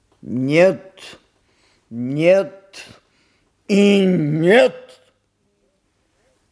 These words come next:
Когда едете?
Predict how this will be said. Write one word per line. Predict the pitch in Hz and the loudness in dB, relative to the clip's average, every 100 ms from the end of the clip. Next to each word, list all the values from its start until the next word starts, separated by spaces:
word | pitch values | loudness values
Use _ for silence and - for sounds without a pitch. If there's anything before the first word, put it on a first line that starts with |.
| _ _ _ _ _ _ _ _ _ _ _ _ _ _ _ _ _ _ _ _ _ _ _ _ | _ _ _ _ _ _ _ _ _ _ _ _ _ _ _ _ _ _ _ _ _ _ _ _
Когда | - 220 196 175 185 | -16 -10 -8 -4 -4
едете? | 139 131 135 - - - - | -4 -6 -8 -12 -10 -8 -10